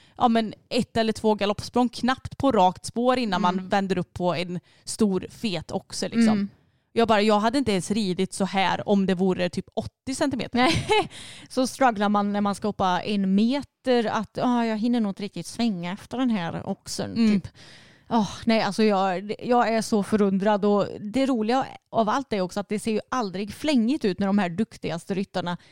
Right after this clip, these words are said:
Speaker 2: rider omhoppning, utan det ser ju fortfarande så himla mjukt och rytmiskt och fint ut, bara att de rider så himla snabbt.
Speaker 1: Ja, alltså jag får kanske ge extra cred till Bruce Goodin.
Speaker 2: Mm.
Speaker 1: För att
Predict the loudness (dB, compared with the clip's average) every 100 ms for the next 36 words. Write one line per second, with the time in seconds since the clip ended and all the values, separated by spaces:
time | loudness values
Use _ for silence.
0 | -6 -2 0 4 4 2 2 2 2 2
1 | 0 -2 -4 -4 -6 0 0 0 -4 0
2 | 0 0 0 2 2 0 -4 -6 2 4
3 | 4 2 0 0 -2 -2 -2 -2 -2 0
4 | 0 -2 -2 0 0 -2 -4 -6 -6 -6
5 | -4 -2 0 -2 -8 -10 -10 -14 -16 -6
6 | 2 4 4 2 2 2 0 -2 -2 -2
7 | 0 2 2 -2 _ _ -4 -2 -2 0
8 | 0 2 0 0 -4 -2 0 0 2 2
9 | 2 0 0 0 -6 -4 4 6 6 6
10 | 2 2